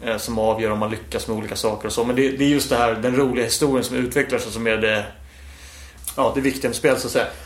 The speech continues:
Och det är ett co-op-spel också, det här. Man jobbar tillsammans, eh, som agenter och man, man jobbar mot,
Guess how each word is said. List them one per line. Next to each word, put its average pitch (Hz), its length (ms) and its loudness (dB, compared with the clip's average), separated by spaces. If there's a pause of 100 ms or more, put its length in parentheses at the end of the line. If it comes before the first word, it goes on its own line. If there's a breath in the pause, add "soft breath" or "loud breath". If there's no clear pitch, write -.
(140 loud breath)
Och 147 200 4
det 156 80 6
är 147 100 6
ett 135 100 -2
co-op-spel 135 640 4
också, 127 260 0
det 104 60 -2
här. 101 120 -4 (280)
Man 139 140 4
jobbar 135 220 4
tillsammans, 131 800 2
eh, 117 140 2
som 117 300 0
agenter 120 480 0
och 117 100 -2
man, 120 300 0
man 127 120 2
jobbar 120 280 2
mot, 117 380 -2